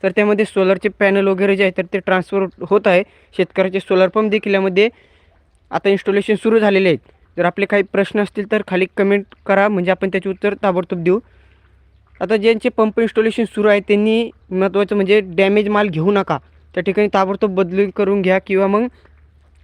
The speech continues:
त्या ठेकेदाराशी, त्या कंपनीशी संपर्क करून घ्या, पुढे चालून काही अडचण येणार नाही. आणि लागणारा जो त्यानंतरचा जो इतर पाच वर्षासाठीचा जो खर्च आहे किंवा जे, अ, पंपाचा होणारं नुकसान आहे, तर ते संपूर्ण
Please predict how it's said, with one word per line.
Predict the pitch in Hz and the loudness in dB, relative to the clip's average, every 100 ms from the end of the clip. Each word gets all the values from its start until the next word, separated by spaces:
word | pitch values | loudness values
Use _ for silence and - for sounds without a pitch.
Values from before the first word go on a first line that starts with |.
| _ - | _ -4
त्या | 190 | -4
ठेकेदाराशी, | 175 165 190 185 190 196 | -2 2 2 4 2 -2
त्या | 185 190 | -2 -2
कंपनीशी | 185 175 190 - 214 | -2 -2 -4 -2 -4
संपर्क | 202 180 190 190 | -4 -2 -2 -2
करून | 190 190 196 | -2 0 0
घ्या, | 170 214 - _ _ | 0 -2 -6 _ _
पुढे | - 185 | -2 0
चालून | 196 190 | 2 0
काही | 196 190 | 2 2
अडचण | 185 175 196 | 2 2 0
येणार | 190 190 175 | 0 0 0
नाही. | 185 - - _ | -2 -4 -18 _
आणि | 175 190 | 0 4
लागणारा | 190 196 202 202 | 4 2 0 2
जो | 202 | 0
त्यानंतरचा | 208 208 202 196 196 202 | 0 0 0 -2 -4 -2
जो | 196 202 | 0 0
इतर | 202 208 | 0 -4
पाच | 196 196 196 | -4 -4 -4
वर्षासाठीचा | 190 196 196 185 185 | -6 -6 -8 -8 -6
जो | 185 196 | -4 -4
खर्च | - 170 196 | -4 -4 0
आहे | 185 | -2
किंवा | 170 185 190 | 0 0 0
जे, | 175 196 208 _ _ _ _ | 2 -2 -2 _ _ _ _
अ, | 156 156 160 160 151 _ - | 0 2 4 2 -4 _ -2
पंपाचा | 185 180 196 208 226 - _ _ _ | -2 0 0 0 0 -4 _ _ _
होणारं | 156 180 196 202 | -4 0 2 0
नुकसान | 196 214 202 | -2 -2 -2
आहे, | 170 | 0
तर | 170 | 0
ते | 190 | -2
संपूर्ण | - 185 170 196 | -2 -4 -2 -2